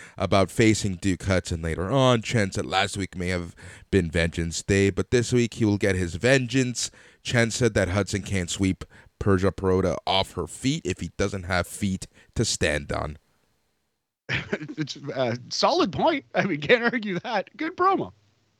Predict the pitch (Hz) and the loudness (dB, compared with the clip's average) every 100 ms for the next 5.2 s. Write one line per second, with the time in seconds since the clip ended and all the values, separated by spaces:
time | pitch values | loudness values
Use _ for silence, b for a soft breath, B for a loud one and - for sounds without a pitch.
0 | _ - 82 73 _ _ _ _ _ 196 | _ -2 -2 -2 _ _ _ _ _ 0
1 | 403 392 294 240 80 78 - b b b | 4 4 4 0 0 -4 -8 b b b
2 | 175 180 - _ _ _ 170 165 165 - | 6 6 2 _ _ _ 6 6 4 0
3 | 135 139 135 127 113 104 - 110 104 104 | 4 8 8 6 0 0 0 2 4 4
4 | 104 90 80 117 98 - 101 92 98 85 | 2 -2 -2 -2 -2 -2 -2 0 0 0
5 | 104 101 | 0 0